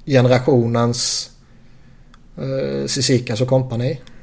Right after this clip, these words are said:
Men de kom undan med det för att då kunde man göra saker man inte kan göra idag, liksom.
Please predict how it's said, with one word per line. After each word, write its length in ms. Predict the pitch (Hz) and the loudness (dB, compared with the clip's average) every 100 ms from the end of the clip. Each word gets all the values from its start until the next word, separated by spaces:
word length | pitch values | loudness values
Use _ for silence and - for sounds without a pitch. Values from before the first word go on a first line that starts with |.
| - - - - - - - - - - - - - - - | -20 -20 -20 -20 -20 -20 -20 -20 -20 -20 -20 -20 -20 -20 -8
Men 200 | 135 127 | 0 4
de 200 | 127 127 | 6 4
kom 120 | 135 | 2
undan 280 | 147 127 127 | 2 2 2
med 160 | 139 | 4
det 60 | 127 | 4
för 100 | 127 | 2
att 60 | 123 | 2
då 100 | 127 | 0
kunde 180 | 127 | 2
man 100 | 123 | 2
göra 240 | 131 127 117 | 4 2 0
saker 280 | 135 131 127 | -4 -4 -2
man 80 | |
inte 100 | 127 | -4
kan 80 | 127 | -2
göra 240 | 123 117 117 | -4 -2 -4
idag, 220 | 117 120 147 | -6 -8 -10
liksom. 240 | 143 175 | -8 -10